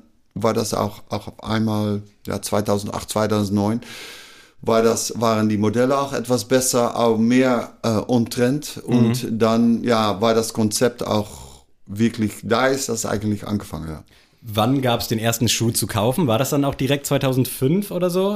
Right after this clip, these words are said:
Speaker 2: Also
Speaker 1: Ja, ja,
Speaker 2: zweitausendvier
Speaker 1: war
Speaker 2: war die Gründung?
Speaker 1: Februar zweitausendfünf. Wir sind, äh, die, wir haben die Introduktion damals gemacht in Berlin, nicht
Speaker 2: Ach.
Speaker 1: in Holland, aber in Berlin
Speaker 2: Hm.
Speaker 1: bei Bread and Butter.
Speaker 2: Ja, okay.
Speaker 1: Das war zweitausendfünf, ja, ja.
Speaker 2: Wieso
Speaker 1: Lange
Speaker 2: nicht in
Speaker 1: her.
Speaker 2: Holland? Also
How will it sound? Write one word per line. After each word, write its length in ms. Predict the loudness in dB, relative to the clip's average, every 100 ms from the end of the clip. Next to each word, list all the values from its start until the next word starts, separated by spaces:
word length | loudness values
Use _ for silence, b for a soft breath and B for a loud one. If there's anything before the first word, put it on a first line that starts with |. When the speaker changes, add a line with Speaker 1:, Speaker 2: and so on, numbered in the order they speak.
| 2
Speaker 2:
Also 60 |
Speaker 1:
Ja, 120 | 2
ja, 60 | 2
Speaker 2:
zweitausendvier 580 | 2 4 4 2 2 4
Speaker 1:
war 60 | 4
Speaker 2:
war 40 | 4
die 80 | 4
Gründung? 200 | 4 4
Speaker 1:
Februar 220 | 4 2 0
zweitausendfünf. 920 | 0 0 0 0 0 0 0 0 0
Wir 120 | 0
sind, 540 | 2 2 2 0 -8 -2
äh, 340 | 0 2 2
die, 140 | 0 2
wir 100 | 2
haben 180 | 2 2
die 100 | 0
Introduktion 1040 | -2 0 -2 -2 0 2 2 2 0 0
damals 340 | 0 2 0 0
gemacht 300 | 0 0 0
in 120 | 2
Berlin, 640 | 4 4 4 2 0 -4 0
nicht 220 | 0 2
Speaker 2:
Ach. 80 | 2
Speaker 1:
in 120 | 4
Holland, 360 | 2 2 0 0
aber 200 | 2 2
in 120 | 4
Berlin 280 | 4 4 4
Speaker 2:
Hm. 40 |
Speaker 1:
bei 140 | 2
Bread 280 | 2 2 2
and 80 | 2
Butter. 320 | 0 -2 -6 -8 -10 0
Speaker 2:
Ja, 300 | 2 2 -2
okay. 320 | -4 0 -2 -2 -12 -20 _ _
Speaker 1:
Das 220 | 0 0 4
war 160 | 2
zweitausendfünf, 920 | 2 0 2 0 0 -2 0 0 0
ja, 160 | 0 2 0 0 -4
ja. 120 | -6 -10 -12 b b b b -2
Speaker 2:
Wieso 160 | 0 4
Speaker 1:
Lange 120 | 4
Speaker 2:
nicht 80 | 4
in 60 | 2
Speaker 1:
her. 60 | 2
Speaker 2:
Holland? 280 | 2 0
Also 360 | 0 0 0 0